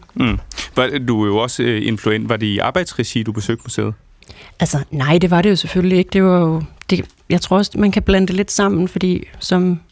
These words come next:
Speaker 2: influencer, som jo ikke engang er mit primære virke, men der er man jo lidt altid på arbejde på en eller anden måde. Så, øh, altså, selvfølgelig havde vi jo pænt tøj på, men det har vi for det meste, når vi går ud af døren. Øh, men det var ikke ligesom den primære agenda for, øh, dagen.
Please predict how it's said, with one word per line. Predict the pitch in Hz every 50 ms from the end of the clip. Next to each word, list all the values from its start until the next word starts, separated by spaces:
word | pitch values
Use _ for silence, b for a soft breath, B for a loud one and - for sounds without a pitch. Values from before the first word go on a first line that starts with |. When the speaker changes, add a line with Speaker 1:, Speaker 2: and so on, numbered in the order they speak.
| _ _ _ _ _ - 180
Speaker 2:
influencer, | 190 196 - - - 180 180 180 - 190
som | - - 165 170 170 160 - - -
jo | 170
ikke | - - 170
engang | 180 202 196 170 147 156
er | 165
mit | 170 -
primære | - - - 190 196 190 175 147 147 151
virke, | 156 170 175 175 185 170 202 196 190 - _ _ -
men | - 175 180 165 170 160 165
der | - 185
er | 185
man | 185 180 170
jo | 165 170
lidt | 165 170 165 -
altid | 202 202 - - - 190
på | - -
arbejde | 151 147 165 170 175 190 196 170 165 160
på | 151 170
en | 165 160
eller | 160 156
anden | 156 160 160
måde. | 160 160 160 165 180 B B B B B B B B B B
Så, | - - - 170
øh, | 156 147 147 143 139 143 143 - -
altså, | - 160 165
selvfølgelig | 156 - 165 - 185 170 185 202 196
havde | 190 165 160
vi | 165 170
jo | 170 165 165 - -
pænt | - 214 196 - -
tøj | - 185 180 190
på, | 185 - 185 170 160
men | 170 170 170
det | 175 180 180
har | 196 185 175
vi | 170 165 170 156 - _ _ _
for | - -
det | 175 180
meste, | 196 220 233 - - 208
når | 185 170
vi | 160 170
går | 165 170
ud | 165 170 175
af | 165 165
døren. | 170 175 175 175 180 180 175 165 _ _ -
Øh, | 170 165 160 160
men | 165 175 170
det | 165 165 170
var | 151 151
ikke | 156 156 185 185
ligesom | 175 165 170 165 156
den | 151 175 170 165 -
primære | - - 190 180 180 175 165 156 - -
agenda | 170 - 165 156 151 151 165 160 156
for, | - - 165 160 160 165
øh, | 180 - - - -
dagen. | - - 147 - - 165